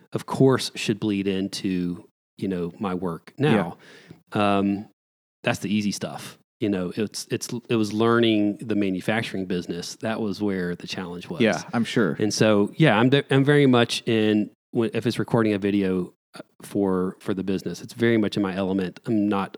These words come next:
Speaker 1: uncomfortable with that.
Speaker 2: Yeah. And how are you finding those video updates to be received?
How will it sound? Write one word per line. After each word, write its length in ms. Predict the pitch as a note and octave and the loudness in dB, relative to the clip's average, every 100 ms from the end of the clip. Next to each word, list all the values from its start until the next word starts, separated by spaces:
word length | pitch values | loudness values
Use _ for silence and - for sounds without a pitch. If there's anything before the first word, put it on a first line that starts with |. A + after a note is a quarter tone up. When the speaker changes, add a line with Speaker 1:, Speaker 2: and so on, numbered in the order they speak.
| - | -8
Speaker 1:
uncomfortable 540 | G#2 - G2 - F2+ | -8 -6 -8 -8 -10
with 120 | E2 - | -10 -10
that. 280 | D2+ C#2 - | -12 -10 -2
Speaker 2:
Yeah. 200 | A2 - - - - - | 0 -2 -12 -18 -16 -2
And 140 | C3 | 0
how 200 | A#2 D#3 | 4 4
are 80 | F3+ | 4
you 140 | F3 D3+ | 4 4
finding 460 | C#3+ B2+ A#2+ A#2 | 6 6 6 6
those 220 | A2 G#2+ | 6 4
video 320 | - A2+ G#2+ G2+ | 4 4 6 4
updates 300 | - G2+ - | 2 0 0
to 80 | A2+ | 2
be 160 | A2+ | 2
received? 720 | G#2 G2 - A2+ G#2 F#2+ - | 4 0 0 2 2 0 -4